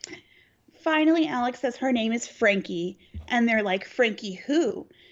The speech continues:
She's older, isn't she? She saw a troubled girl and took advantage of you." Um, uh, Alex says if it was up for, up to her, she wouldn't be there at all. So Johnny and Tiana pack a backpack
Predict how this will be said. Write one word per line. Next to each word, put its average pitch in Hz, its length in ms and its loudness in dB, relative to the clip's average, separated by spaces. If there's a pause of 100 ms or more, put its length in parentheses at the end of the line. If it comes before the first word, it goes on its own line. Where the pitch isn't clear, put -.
She's - 500 -2 (260)
older, 226 420 4
isn't 214 380 -6
she? - 240 -8
She - 180 0
saw 262 220 0
a 190 40 0
troubled 262 580 2
girl 202 300 2
and 196 160 -6
took - 200 -10
advantage 190 560 0
of 165 120 -12
you." - 320 -8 (920)
Um, 196 540 2 (3250)
uh, 214 260 4
Alex 254 340 4
says 226 180 -4
if 214 100 -4
it - 80 -2
was 202 140 -6
up 220 180 -8
for, 277 380 -2
up 285 180 0
to 349 100 0
her, 240 240 0
she 233 160 -6
wouldn't 233 220 0
be 254 80 0
there 220 220 4
at 214 80 2
all. 185 260 -2
So 247 200 -2
Johnny 240 380 -2
and 285 120 2
Tiana 208 480 -2
pack 226 280 -2
a 190 140 0 (100)
backpack 226 560 0